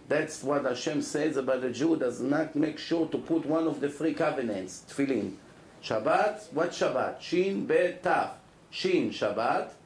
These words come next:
Bet, Brit Milah. Taf, tefillin. What's special about the three mitzvot?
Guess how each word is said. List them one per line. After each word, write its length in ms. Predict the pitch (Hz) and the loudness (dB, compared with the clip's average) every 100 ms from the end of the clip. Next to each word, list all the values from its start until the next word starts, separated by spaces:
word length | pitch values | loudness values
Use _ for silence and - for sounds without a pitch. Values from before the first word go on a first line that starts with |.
| - - - | -20 -20 -6
Bet, 460 | 110 180 160 - 107 | 2 4 2 0 -4
Brit 260 | 135 143 | 0 0
Milah. 580 | 143 123 117 135 - - - | 0 2 2 2 2 -2 -4
Taf, 280 | 175 202 208 - | 0 0 0 -6
tefillin. 520 | 190 180 151 107 90 - - - - | -2 2 2 0 -4 -14 -20 -20 -8
What's 260 | - 160 - | -2 -2 0
special 360 | - 180 170 160 | 0 0 2 2
about 280 | 151 160 | 2 2
the 80 | 151 | 0
three 260 | 143 151 160 | -2 2 2
mitzvot? 500 | 147 - 143 156 | 2 0 2 2